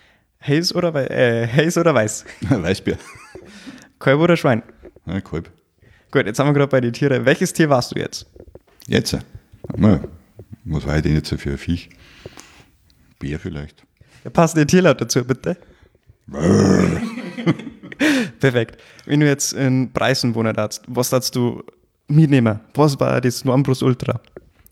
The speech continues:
Speaker 2: Also auf alle Fälle mein Bierkrügel, ja, das muss sein. Und dann darf ich mal einen Träger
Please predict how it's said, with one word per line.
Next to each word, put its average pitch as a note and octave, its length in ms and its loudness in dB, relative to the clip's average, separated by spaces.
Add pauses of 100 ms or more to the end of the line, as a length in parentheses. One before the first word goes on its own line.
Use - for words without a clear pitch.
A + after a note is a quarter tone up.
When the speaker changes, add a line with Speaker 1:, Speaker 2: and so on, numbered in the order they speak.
(200)
Speaker 2:
Also D#2 220 -4
auf C#2+ 100 -4
alle F2+ 140 2
Fälle F2+ 140 4
mein E2+ 140 2
Bierkrügel, A2 480 0 (380)
ja, F2 140 0
das E2+ 180 -4
muss F#2+ 240 -2
sein. G2+ 220 2 (320)
Und E2+ 140 -6
dann D#2+ 100 -4
darf D#2+ 140 -2
ich F2 80 0
mal E2 120 -2
einen D#2+ 100 -2
Träger F2 380 0